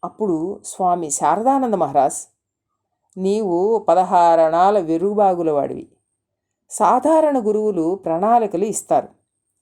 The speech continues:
అమ్మ సాక్షాత్తు జగజ్జనని. ఆధ్యాత్మిక జీవనంలో అమ్మ చెప్పిన దానికి మించినది లేదు. మంత్రంలో విశ్వాసం ఉంచి జపం చేయి, ఇష్టదైవాన్ని ధ్యానించు.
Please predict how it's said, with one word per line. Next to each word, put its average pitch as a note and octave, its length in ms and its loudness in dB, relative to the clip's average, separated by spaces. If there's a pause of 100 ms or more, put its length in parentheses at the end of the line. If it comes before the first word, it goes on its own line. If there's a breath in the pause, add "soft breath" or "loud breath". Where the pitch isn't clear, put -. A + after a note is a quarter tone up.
(140)
అమ్మ F#3+ 420 -4
సాక్షాత్తు G#3+ 760 -6
జగజ్జనని. D3+ 840 -6 (840)
ఆధ్యాత్మిక C4+ 720 -2
జీవనంలో F#3+ 680 -2 (600)
అమ్మ C4 300 -2 (100)
చెప్పిన B3+ 300 -4
దానికి F3+ 560 -2 (280)
మించినది B3+ 580 -2
లేదు. C#3+ 320 -4 (840)
మంత్రంలో G#3 680 -2
విశ్వాసం A3+ 640 -2
ఉంచి D#3+ 480 -10
జపం C4 360 -4
చేయి, C#3 420 -6 (540)
ఇష్టదైవాన్ని F3+ 920 -2
ధ్యానించు. E3 680 -6